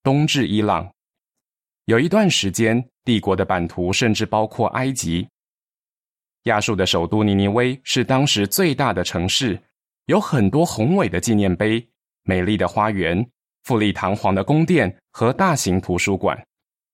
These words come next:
从古尼尼微出土的墙上铭刻显示，名叫亚述巴尼拔的国王像其他亚述王一样自称为世界之王。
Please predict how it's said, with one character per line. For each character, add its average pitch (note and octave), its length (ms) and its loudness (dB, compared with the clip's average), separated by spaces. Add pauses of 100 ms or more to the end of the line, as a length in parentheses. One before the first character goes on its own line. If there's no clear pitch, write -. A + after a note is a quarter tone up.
(720)
从 G2+ 260 0
古 G2+ 180 0
尼 F#2 140 2
尼 G#2 140 2
微 B2 200 2
出 C#3+ 220 -2
土 G#2 180 -2
的 F2+ 120 0
墙 F#2 240 -4
上 C3 180 0
铭 G2 180 2
刻 D3 220 -2
显 F#2 240 -4
示， - 340 -2 (500)
名 G#2+ 140 2
叫 D#3+ 200 2
亚 F3 200 0
述 C3+ 300 0
巴 E3+ 160 0
尼 D#3+ 160 2
拔 F#2+ 160 0
的 F2+ 100 -2
国 G2 220 0
王 F#2 380 0
像 G#2 240 -2
其 G2+ 160 -4
他 A2 200 -4
亚 B2 160 -2
述 G#2 280 -2
王 F2+ 200 0
一 F#2 120 -4
样 G#2+ 260 -2 (180)
自 A2+ 160 -2
称 G2 280 0
为 F2+ 120 0
世 D3+ 300 0
界 G2 240 -2
之 G2+ 160 -4
王。 F2 340 -2